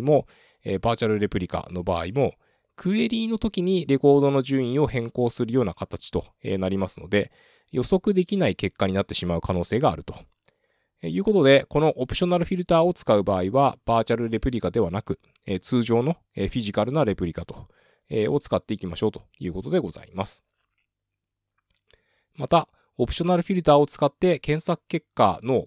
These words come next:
こう、下の方に持っていく方法とかも紹介されていたりするんですけれども、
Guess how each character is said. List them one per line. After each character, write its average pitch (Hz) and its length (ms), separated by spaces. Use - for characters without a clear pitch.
こ 87 200
う、 80 40
下 - 240
の 202 100
方 226 160
に 98 100
持 85 120
っ - 40
て 98 120
い - 20
く - 100
方 104 200
法 107 180
と - 80
か 80 80
も 76 100
紹 92 160
介 87 160
さ 98 100
れ 95 60
て 101 100
い 92 40
た 104 100
り 82 60
す - 120
る 80 60
ん 76 60
で - 40
す - 80
け - 80
れ 87 60
ど 107 100
も、 139 200